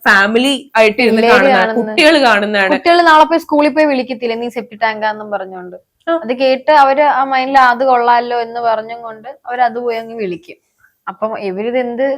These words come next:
Speaker 2: ഇതാണ്? അല്ലെങ്കിൽ അവർക്ക് അപ്പൊ തന്നെ ബിഗ് ബോസിൽ ആ ഹലോ എന്ന് പറയുന്ന അങ്ങേരുണ്ടല്ലോ ഇടയ്ക്കിടയ്ക്ക് സമയം ഇന്ന ടൈം എന്നൊക്കെ പറഞ്ഞ്. അയാൾക്ക് വേണമെങ്കിൽ പറയായിരുന്നു സ്പോട്ടിൽ തന്നെ, അത് വിളിച്ച് ശരിയായില്ല. ഇത് അത്രയും പുള്ളിക്കാരിക്ക്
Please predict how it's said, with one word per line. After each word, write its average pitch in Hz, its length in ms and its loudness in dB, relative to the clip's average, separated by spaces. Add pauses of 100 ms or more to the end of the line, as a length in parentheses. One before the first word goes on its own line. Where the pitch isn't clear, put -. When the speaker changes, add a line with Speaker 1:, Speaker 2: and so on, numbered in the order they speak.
(200)
Speaker 2:
ഇതാണ്? 247 240 -2
അല്ലെങ്കിൽ 233 360 0
അവർക്ക് 262 260 4
അപ്പൊ 254 220 2 (120)
തന്നെ 254 140 -2
ബിഗ് 226 260 -10
ബോസിൽ 247 380 -4
ആ 233 300 0 (580)
ഹലോ 220 360 2
എന്ന് 254 160 2
പറയുന്ന 262 280 4
അങ്ങേരുണ്ടല്ലോ 247 540 2
ഇടയ്ക്കിടയ്ക്ക് 233 540 -2 (280)
സമയം 247 340 2
ഇന്ന 240 180 -2
ടൈം 240 280 0
എന്നൊക്കെ 233 220 -2
പറഞ്ഞ്. 214 140 -8 (300)
അയാൾക്ക് 285 280 6
വേണമെങ്കിൽ 285 440 2
പറയായിരുന്നു 240 440 6
സ്പോട്ടിൽ 226 500 -4
തന്നെ, 208 280 -6
അത് 220 140 -4
വിളിച്ച് 220 300 -6
ശരിയായില്ല. 190 680 -4 (320)
ഇത് 214 120 -2
അത്രയും 247 520 0
പുള്ളിക്കാരിക്ക് 254 1000 0